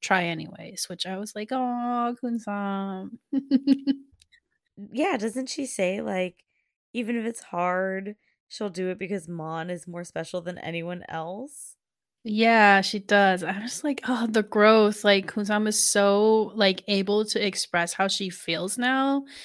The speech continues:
Speaker 1: to Mon. Like, ugh, ca-, can you imagine, like, from episode one or two, like,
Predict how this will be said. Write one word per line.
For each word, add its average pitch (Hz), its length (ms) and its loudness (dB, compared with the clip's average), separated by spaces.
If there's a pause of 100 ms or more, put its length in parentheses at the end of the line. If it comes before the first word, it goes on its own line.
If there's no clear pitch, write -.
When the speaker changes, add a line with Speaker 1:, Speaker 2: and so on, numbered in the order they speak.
(360)
Speaker 1:
to 220 160 -2
Mon. 190 500 0
Like, 180 320 -2
ugh, - 200 -10 (120)
ca-, - 140 -10 (300)
can 233 200 0
you 247 100 4
imagine, 208 520 2
like, 190 340 0 (680)
from 196 220 4
episode 202 480 2
one 185 300 2
or 180 80 0
two, 185 300 0
like, 175 380 -2